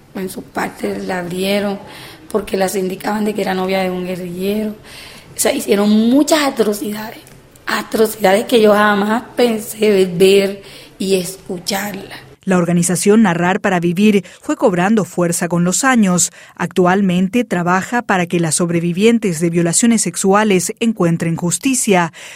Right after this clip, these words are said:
Speaker 2: Además, participa en sesiones del Congreso colombiano para abogar por la restitución de tierras a los desplazados y hacer respetar el derecho de las mujeres a los títulos de propiedad.
Speaker 1: Monte María es una de las zonas que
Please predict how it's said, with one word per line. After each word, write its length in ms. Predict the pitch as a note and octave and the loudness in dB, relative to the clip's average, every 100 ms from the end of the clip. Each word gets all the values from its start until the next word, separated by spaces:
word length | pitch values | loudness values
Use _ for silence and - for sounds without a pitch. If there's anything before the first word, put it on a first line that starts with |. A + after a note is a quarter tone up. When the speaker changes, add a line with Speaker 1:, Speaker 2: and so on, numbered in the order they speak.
| - | -6
Speaker 2:
Además, 400 | - B3 B3+ D4+ | -2 2 2 2
participa 640 | - G#3+ F3 - G3+ A3+ | 0 -2 -2 -2 0 2
en 80 | G3+ | 0
sesiones 420 | E3 D#3 G#3 G#3 | -2 0 0 2
del 140 | F3 D#3+ | 0 -2
Congreso 500 | E3+ E3+ G#3+ - G3 | -2 2 2 0 0
colombiano 720 | F3 E3 E3+ G#3 G#3+ G3+ F3 - - | 0 0 2 2 4 4 2 -2 -10
para 220 | - A#3 A3+ | -2 0 2
abogar 420 | A#3 A#3 C4+ C4+ | 2 2 -2 0
por 180 | G#3 F3 | -2 0
la 140 | E3+ | -2
restitución 680 | E3+ D#3+ F#3+ F3 E3 A#3+ A#3+ | -2 -4 -4 -2 0 2 2
de 120 | F3 | 0
tierras 560 | - G3+ A3 G3 F3 F3 | 0 2 2 2 -2 -2
a 60 | |
los 120 | E3+ | -2
desplazados 880 | E3+ E3 - F3 - C4 F#3+ F3 - - - - | -2 -4 -2 -2 0 0 2 0 0 -6 -16 -10
y 80 | F3 | -6
hacer 260 | D#3+ G#3 G3 | -2 0 2
respetar 540 | F#3 - E3+ F3+ G3 | 0 -2 -4 -2 0
el 140 | G3+ F3 | 0 0
derecho 380 | E3+ G3+ G#3 | 0 0 0
de 80 | F3 | 0
las 180 | E3 E3 | -2 -2
mujeres 560 | E3+ - A3 F#3+ F3 - | -4 2 4 4 2 -2
a 80 | A3+ | -4
los 160 | A#3 - | -4 -6
títulos 420 | F#3 F3 E3+ D3+ | -4 -2 -2 -2
de 100 | E3+ | -4
propiedad. 800 | F3 E3+ F3 F#3+ G3 E3+ E3+ C#3+ | -4 -2 0 2 0 -2 -8 -10
Speaker 1:
Monte 300 | - F#3+ G#3+ | -8 -6 -4
María 260 | G3+ F#3 F#3+ | -2 0 -2
es 60 | G3 | 0
una 160 | G3 | 0
de 80 | G3 | 0
las 160 | F#3 - | -2 -4
zonas 260 | F#3 F#3 | -6 -6
que 260 | - G3+ | -8 -8